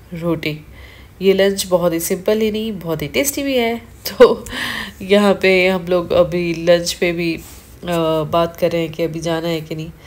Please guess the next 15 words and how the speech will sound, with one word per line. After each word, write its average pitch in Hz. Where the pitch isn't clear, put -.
तो 175
जीविका 175
सामने 175
बैठी 165
है, 185
और 175
जीविका 165
सोच 165
रही, 165
बार 165
बार 175
बोल 160
रही 165
है, 160
"मम्मा", 202